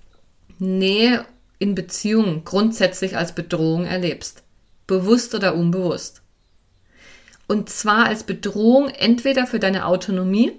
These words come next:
für deine Selbstständigkeit oder für die Verbindung zu dir selber. Beim Bindungstrauma geht's immer um ein Entweder-Oder. Entweder ich kann mit mir und meinen Bedürfnissen verbunden bleiben oder mit dir als Bezugsperson,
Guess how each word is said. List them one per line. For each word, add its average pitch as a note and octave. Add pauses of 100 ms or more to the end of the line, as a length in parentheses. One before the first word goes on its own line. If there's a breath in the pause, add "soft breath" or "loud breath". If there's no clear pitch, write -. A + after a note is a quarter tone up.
für -
deine F3+
Selbstständigkeit A3+
oder G#3
für G#3+
die F#3+
Verbindung F3
zu F3
dir E3
selber. D#3 (1160 loud breath)
Beim G3+
Bindungstrauma A#3+
geht's A3 (100)
immer B3+
um A3
ein -
Entweder-Oder. F3 (320)
Entweder B3+
ich -
kann G3
mit F#3
mir A#3
und -
meinen F3+
Bedürfnissen A#3+
verbunden A#3
bleiben A3+ (680 soft breath)
oder A3+ (200)
mit F#3+
dir G3
als F3
Bezugsperson, D#3+